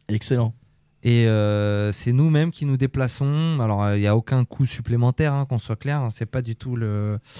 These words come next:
Speaker 2: le, l'objectif,
Speaker 1: Mm.
Speaker 2: euh, le but, mais c'est justement de pouvoir donner accès aux gens qui peuvent pas. J'ai un, j'ai une personne qui a des pieds, euh, ankylosés, qui peut vraiment pas marcher, qui peut, alors pour se déplacer, c'est une tannée.
Speaker 1: Ouais, bien sûr.
Speaker 2: Et, euh, bah,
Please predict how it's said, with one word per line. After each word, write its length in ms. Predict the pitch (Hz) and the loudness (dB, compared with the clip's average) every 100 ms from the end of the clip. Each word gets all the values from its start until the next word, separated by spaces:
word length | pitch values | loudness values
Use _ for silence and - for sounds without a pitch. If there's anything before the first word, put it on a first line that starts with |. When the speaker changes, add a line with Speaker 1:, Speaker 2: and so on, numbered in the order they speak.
| - - - - | -14 -14 -20 -6
Speaker 2:
le, 240 | 110 107 | 0 0
l'objectif, 640 | 107 107 104 110 - 190 - 110 | 2 0 0 -2 -4 -4 -6 -2
Speaker 1:
Mm. 120 | 95 - - | -2 -4 -6
Speaker 2:
euh, 140 | 113 110 | -2 2
le 100 | 110 | 2
but, 340 | 139 190 - 139 | 2 -2 -8 -2
mais 160 | 123 | 0
c'est 200 | 120 139 | 2 2
justement 440 | 127 123 151 160 156 | 2 2 0 0 0
de 140 | 117 | -2
pouvoir 520 | 107 135 135 151 151 | -2 -2 0 0 -2
donner 360 | 127 131 139 147 | -2 -2 0 0
accès 460 | 135 139 - 165 170 | -2 -4 -4 0 2
aux 120 | 131 | 2
gens 200 | 113 156 | 2 0
qui 160 | - - | -4 -8
peuvent 200 | 110 - | -8 -2
pas. 220 | 180 147 | -2 -2
J'ai 180 | 98 104 | -4 -4
un, 680 | 101 104 107 107 110 107 107 _ _ _ _ - | -2 -2 -2 -2 -2 -4 -6 _ _ _ _ -14
j'ai 180 | - | -6
une 100 | 107 | -4
personne 400 | 104 101 - 151 147 | -2 -4 -2 -2 -2
qui 180 | - | -4
a 60 | 104 | -4
des 220 | 107 101 | -2 -4
pieds, 400 | - - 131 127 | -4 -6 -4 -2
euh, 120 | 107 | -2
ankylosés, 680 | 101 107 - 110 104 104 123 | -4 -6 -4 -4 -2 -2 -4
qui 120 | - | -6
peut 160 | - 98 | -8 -8
vraiment 400 | 95 95 117 113 | -6 -4 -2 0
pas 140 | 117 | 0
marcher, 580 | 113 98 - 127 147 156 | 0 -4 -4 -2 -2 -4
qui 120 | - - | -8 -6
peut, 140 | 95 | -4
alors 180 | 92 92 | -4 -4
pour 180 | - 98 | -6 -2
se 60 | |
déplacer, 420 | 104 - 101 117 | -2 -2 -4 -4
c'est 140 | 104 98 | -4 -4
une 100 | 90 | -4
tannée. 300 | 104 104 107 | -2 0 0
Speaker 1:
Ouais, 120 | 90 | 0
bien 100 | 87 | -4
sûr. 200 | - 98 - _ _ | -6 -8 -8 _ _
Speaker 2:
Et, 240 | 113 120 | 2 4
euh, 140 | 120 107 | 2 2
bah, 180 | 98 | -2